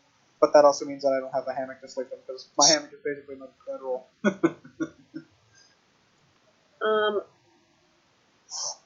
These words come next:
Speaker 2: I can, I can spare it. I'll leave, um,
Speaker 1: Yeah, I got it.
Speaker 2: Okay.
Speaker 1: I'll just give her my bedroll. It's not like we won't see her again.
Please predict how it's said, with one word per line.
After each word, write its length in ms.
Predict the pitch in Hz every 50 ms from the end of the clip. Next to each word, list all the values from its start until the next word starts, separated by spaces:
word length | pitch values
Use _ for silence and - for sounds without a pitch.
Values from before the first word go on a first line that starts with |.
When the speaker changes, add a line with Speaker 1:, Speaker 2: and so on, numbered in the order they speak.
| _ - - - - - _ - - - - - - _ _ _ - - - - - - - - - - _ _ - - - - - - - - - - - - - - _ - -
Speaker 2:
I 100 | 311 392
can, 360 | 403 415 392 349 294 254 240 -
I 100 | 240 302
can 180 | 339 370 294 -
spare 240 | - 190 170 175 185 202
it. 120 | - - - - - _ _
I'll 240 | - 240 269 262 269
leave, 360 | 262 254 254 247 247 233 226
um, 800 | 226 214 214 208 208 202 196 190 190 185 185 185 185 185 196 190 -
Speaker 1:
Yeah, 120 | 220 226 208 - _ _ _ -
I 80 | 240 202
got 140 | 156 139 143
it. 160 | 147 - _ _ _ _ _ _ _ _ _ _ _ _ _ _ _ _ _ _ _ _
Speaker 2:
Okay. 140 | 220 214 208
Speaker 1:
I'll 120 | 175 165 160
just 120 | 160 156
give 100 | - 160
her 60 | 156
my 100 | 151 143
bedroll. 300 | 139 139 135 139 135 - - _ _ _ _ _ _ _ _ _ _ _ _ _
It's 80 | _ -
not 80 | 160
like 120 | 151 151 151
we 60 | 147
won't 160 | 147 143 143
see 80 | 143 139
her 140 | 135 135 135
again. 140 | 131 131